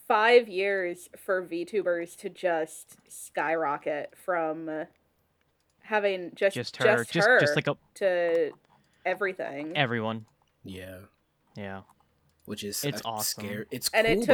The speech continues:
Speaker 1: took
Speaker 3: it's kinda scary.
Speaker 1: and it took Gura less than a year to surpass her subscribers? <laughs> What?
Speaker 3: Yeah.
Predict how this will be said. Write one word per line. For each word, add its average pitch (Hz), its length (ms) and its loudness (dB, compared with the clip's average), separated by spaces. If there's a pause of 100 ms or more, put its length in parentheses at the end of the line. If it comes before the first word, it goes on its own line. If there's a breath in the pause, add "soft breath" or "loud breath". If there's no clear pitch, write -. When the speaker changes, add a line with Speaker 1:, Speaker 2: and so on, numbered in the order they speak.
Speaker 1:
took 254 40 4
Speaker 3:
it's - 240 -8
kinda - 340 -12
scary. - 480 -10
Speaker 1:
and 233 100 4
it 233 140 2
took 262 220 4 (280)
Gura 226 340 4 (120)
less 180 300 -2
than 233 220 2
a 208 80 0
year 196 640 4
to 254 140 2
surpass 185 680 -2
her 220 160 0
subscribers? 208 1040 -2
<laughs> 240 40 -10
What? 226 760 4 (1120)
Speaker 3:
Yeah. 107 560 -8